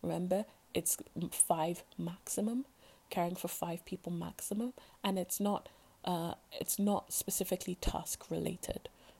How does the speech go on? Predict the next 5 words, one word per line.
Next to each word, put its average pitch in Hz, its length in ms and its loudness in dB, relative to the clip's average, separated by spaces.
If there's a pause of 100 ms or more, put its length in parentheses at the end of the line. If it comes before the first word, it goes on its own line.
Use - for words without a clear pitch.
(120)
It's - 320 0
caring, 180 500 4
not, 175 380 -2 (600)
you 180 160 -2
know, 165 220 -6